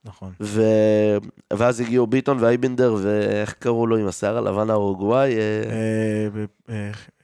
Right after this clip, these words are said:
Speaker 1: פליפה, פליפה
Speaker 2: פל-,
Speaker 1: אורג-,
Speaker 2: פליפה.
Speaker 1: ובוזגלו היה בכלל.
Speaker 2: וכן,
Speaker 1: כן.
Speaker 2: והיה לך בוזגלו ואלטמן, ו-
Speaker 1: ניצחנו פתאום את חיפה בסמי עופר, כאילו, דברים הזויים, שהיום זה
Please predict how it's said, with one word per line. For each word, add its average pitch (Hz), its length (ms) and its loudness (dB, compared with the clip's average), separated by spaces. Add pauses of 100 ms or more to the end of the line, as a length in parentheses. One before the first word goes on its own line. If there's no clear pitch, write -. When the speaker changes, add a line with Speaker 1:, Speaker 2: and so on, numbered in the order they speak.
(180)
Speaker 1:
פליפה, 113 420 -4
פליפה 117 300 -2
Speaker 2:
פל-, 120 60 4
Speaker 1:
אורג-, 110 200 -4 (320)
Speaker 2:
פליפה. 143 440 2 (220)
Speaker 1:
ובוזגלו 127 760 0
היה 165 220 2
בכלל. 117 540 -4 (180)
Speaker 2:
וכן, 107 440 2
Speaker 1:
כן. 202 300 2
Speaker 2:
והיה 127 100 6
לך 117 140 -2
בוזגלו 117 680 2
ואלטמן, 135 680 0
ו- 101 60 -2
Speaker 1:
ניצחנו 135 380 0
פתאום 147 240 0
את 123 100 0
חיפה 147 340 0
בסמי 113 380 -2
עופר, 127 480 -2 (180)
כאילו, 107 260 -10 (140)
דברים 117 260 -4
הזויים, 139 360 2
שהיום 127 280 0
זה 127 140 -2